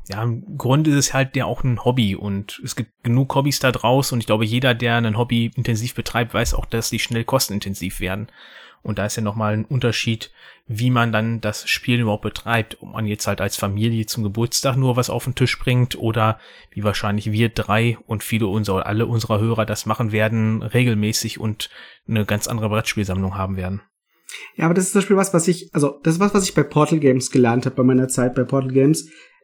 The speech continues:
Speaker 2: Ähm, in, in Polen zum Beispiel ist dieses, „Was ist mir das Hobby wert?“, wirklich eine ganz andere, ähm, ein ganz anderer Stellenwert. I-, im Verglichen zur Kaufkraft des Landes, ähm, wäre da, als ihr vorhin gesagt habt, hundertzwanzig Euro für ein,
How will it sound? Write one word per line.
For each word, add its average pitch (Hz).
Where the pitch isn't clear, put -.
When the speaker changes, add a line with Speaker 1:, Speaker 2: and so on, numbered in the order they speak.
Speaker 2:
Ähm, 151
in, 160
in 165
Polen 208
zum 220
Beispiel 180
ist -
dieses, 180
„Was 180
ist 233
mir 208
das 180
Hobby 175
wert?“, 123
wirklich -
eine 147
ganz 190
andere, 151
ähm, 139
ein 135
ganz 156
anderer 165
Stellenwert. 135
I-, 185
im 180
Verglichen 220
zur 165
Kaufkraft 202
des 143
Landes, 156
ähm, 139
wäre 160
da, 135
als 135
ihr 135
vorhin 147
gesagt 135
habt, 123
hundertzwanzig 127
Euro 123
für 123
ein, 123